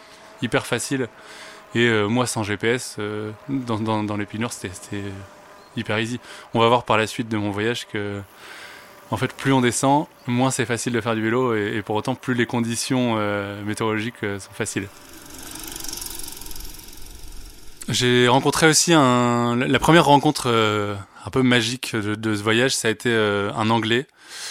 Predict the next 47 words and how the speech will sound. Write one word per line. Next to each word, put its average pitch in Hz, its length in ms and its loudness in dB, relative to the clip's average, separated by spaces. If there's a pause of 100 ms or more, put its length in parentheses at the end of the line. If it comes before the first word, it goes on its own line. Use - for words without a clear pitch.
(420)
Comme 110 140 -4
quoi, 123 180 4
t-, - 120 -14
rien 131 220 2
n'arrive 127 260 2
par 113 160 0
hasard. 113 380 0
C'est, 107 240 -4
c'est - 100 -4
un 113 140 0
Anglais 113 260 0
qui, 113 300 -2
euh, 104 340 0
était 104 160 -4
parti - 380 -2
faire 117 220 0
un, 104 180 0
euh, 104 440 -4
un 120 180 -6
voyage 123 240 2
à 127 40 4
vélo, 113 400 2 (560)
qui - 120 -6
longeait 113 300 0
la 110 120 2
côte, 120 360 -2
euh, 101 220 -2
de, 104 140 -4
depuis 107 260 -2
la 120 80 2
côte - 160 -4
française, 120 640 -2 (400)
euh, 104 680 -2
jusqu'au, 117 580 2
jusqu'au 127 240 -2
Danemark. 127 480 0 (680)
Et, 120 140 2
euh, 110 420 4
il 110 40 0
était 113 120 -2
parti 120 220 -4
faire 143 140 0
ce - 100 0
voyage 120 260 4
pour 110 180 -6
distraire, 143 420 0
euh, 110 680 -2